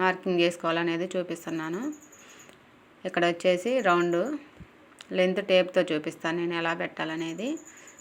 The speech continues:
ఉజ్జాయింపు అయితే గీశాను. షోల్డర్ ఎంత ఉందనేది చూసి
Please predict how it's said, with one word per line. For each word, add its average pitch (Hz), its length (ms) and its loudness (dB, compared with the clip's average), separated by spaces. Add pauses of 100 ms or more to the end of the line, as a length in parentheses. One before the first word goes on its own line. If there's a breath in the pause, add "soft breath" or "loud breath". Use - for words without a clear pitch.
(220 loud breath)
ఉజ్జాయింపు 175 440 0
అయితే 165 160 -2
గీశాను. 170 540 -4 (920)
షోల్డర్ 185 360 4
ఎంత 175 200 0
ఉందనేది 175 440 0
చూసి 170 280 -2